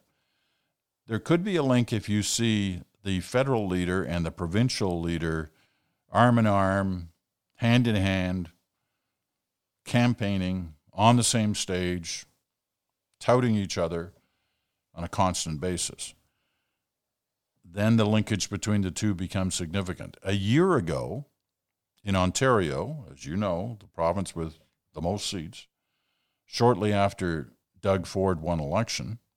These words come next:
and was very popular in Ontario, um, Andrew Scheer was spending a lot of time next to Doug Ford.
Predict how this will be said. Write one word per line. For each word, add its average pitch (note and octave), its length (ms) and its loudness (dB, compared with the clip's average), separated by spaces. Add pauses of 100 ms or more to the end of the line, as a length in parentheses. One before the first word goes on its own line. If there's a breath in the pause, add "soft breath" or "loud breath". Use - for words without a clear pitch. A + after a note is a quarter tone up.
(960)
and F2 240 0
was - 440 -4
very D#2+ 520 0
popular G#2 580 -2 (1080)
in F#2+ 200 -2
Ontario, C2 680 -6 (1040)
um, D#2+ 560 -6 (880)
Andrew F#2+ 280 0
Scheer G#2+ 340 0
was E2+ 240 -2
spending F#2 400 -2
a F2 60 -2
lot F2 180 2
of E2 60 -8
time F#2 420 -6 (560)
next F#2 480 -6 (260)
to F2 80 -10
Doug D2 300 -4
Ford. - 340 -12